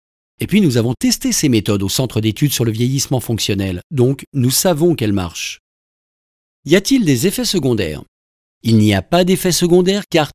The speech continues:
tout est naturel. Ces méthodes agissent pour votre corps et pas contre lui. C'est pour ça que nos patients et nos clients qui ont acheté le protocole pour une pression artérielle équilibrée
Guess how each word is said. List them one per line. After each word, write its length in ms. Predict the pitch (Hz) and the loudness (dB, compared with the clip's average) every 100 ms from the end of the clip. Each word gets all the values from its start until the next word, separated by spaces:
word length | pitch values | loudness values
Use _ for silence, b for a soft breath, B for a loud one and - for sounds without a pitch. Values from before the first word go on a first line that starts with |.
| - | -2
tout 240 | 247 190 | 0 2
est 60 | 160 | 2
naturel. 580 | 120 - 98 92 78 - _ _ _ _ | 2 -2 -4 -4 -6 -12 _ _ _ _
Ces 160 | - 196 | 0 2
méthodes 320 | 214 220 214 | 2 0 0
agissent 300 | 156 156 196 | 0 -2 -6
pour 320 | - 285 302 | -2 0 2
votre 260 | 233 220 180 | 0 -2 -4
corps 380 | - 170 180 - | -2 -2 -2 -4
et 100 | 147 | -4
pas 260 | 113 175 170 - _ | -2 -2 -4 -8 _
contre 340 | 208 185 - | 0 0 -2
lui. 240 | 107 87 82 _ _ _ _ _ | -4 -4 -10 _ _ _ _ _
C'est 140 | - - | -2 0
pour 200 | 277 - | 0 -2
ça 220 | 254 262 | -4 0
que 80 | - | 2
nos 160 | 131 | 2
patients 380 | 156 - - 214 | 0 -2 0 0
et 60 | 151 | 2
nos 120 | 135 | 0
clients 360 | - 170 180 | 0 2 2
qui 160 | 160 139 | 2 0
ont 100 | 135 | 0
acheté 260 | 190 175 196 | 0 0 0
le 120 | 139 | 0
protocole 520 | - 214 226 214 208 | -2 -4 -4 -2 -4
pour 160 | 156 131 | -2 -2
une 120 | 120 | -2
pression 340 | - 202 - 185 | -2 -4 -2 -4
artérielle 440 | 139 156 143 135 | -2 -2 0 0
équilibrée 520 | 120 135 127 120 143 | -2 -2 0 2 0